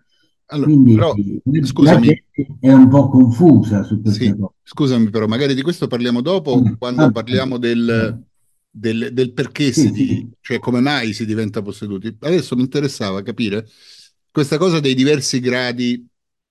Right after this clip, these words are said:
Speaker 1: di disturbo, eh, perché la gente si immagina l'esorcista unicamente per la possessione.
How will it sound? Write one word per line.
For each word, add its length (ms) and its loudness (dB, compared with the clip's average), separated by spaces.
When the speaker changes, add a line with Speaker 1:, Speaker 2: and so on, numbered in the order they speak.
Speaker 1:
di 220 -8
disturbo, 680 -4
eh, 320 -4
perché 560 -4
la 180 -6
gente 720 -4
si 240 -10
immagina 680 -6
l'esorcista 720 -4
unicamente 520 -2
per 140 -6
la 100 -8
possessione. 680 -8